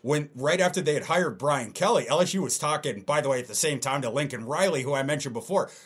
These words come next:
Different reality sliding doors. You might have seen Lincoln Riley and Caleb Williams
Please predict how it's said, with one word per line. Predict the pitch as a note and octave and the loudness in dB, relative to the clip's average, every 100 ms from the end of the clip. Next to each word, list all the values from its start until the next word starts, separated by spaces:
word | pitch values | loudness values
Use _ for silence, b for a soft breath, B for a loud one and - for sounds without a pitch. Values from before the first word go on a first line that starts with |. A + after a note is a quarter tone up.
| B | B
Different | G#2+ G3 A3+ C4 E3+ | 4 4 4 0 0
reality | D#3 E3 A3+ A3 G3 | 0 4 4 4 2
sliding | - E3 F3+ F#3 C#3+ | 0 0 2 0 0
doors. | C#3+ E3 A3 - B B B | 2 4 4 0 B B B
You | |
might | D3 A3+ | 2 4
have | |
seen | A3 G3+ D#3 | 4 2 2
Lincoln | F#3 E3 C#3 | 2 2 0
Riley | D3 F3 G3+ D#3 C3 - | 2 2 4 2 -2 -4
and | D3 C3+ A#2+ | -2 -2 -2
Caleb | D#3+ D3+ B2 | 0 0 2
Williams | F3 C4+ F3 B2+ B2 - | 6 6 4 0 -4 -8